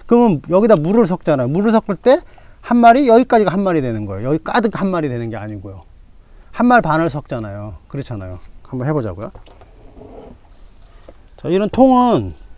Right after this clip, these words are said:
어느 정도 여유 있는 거 준비하셔야 돼요. 작은 거 하면은 이게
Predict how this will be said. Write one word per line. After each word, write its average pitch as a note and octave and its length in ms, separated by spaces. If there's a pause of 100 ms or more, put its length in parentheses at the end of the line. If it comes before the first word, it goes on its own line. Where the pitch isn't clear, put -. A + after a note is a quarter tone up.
(180)
어느 G3+ 200
정도 G#3 220
여유 G3 300
있는 G3+ 240
거 D#3 360
준비하셔야 D3+ 540
돼요. G2 260
작은 G#3 300
거 F3+ 100
하면은 F3 400 (800)
이게 D#3+ 280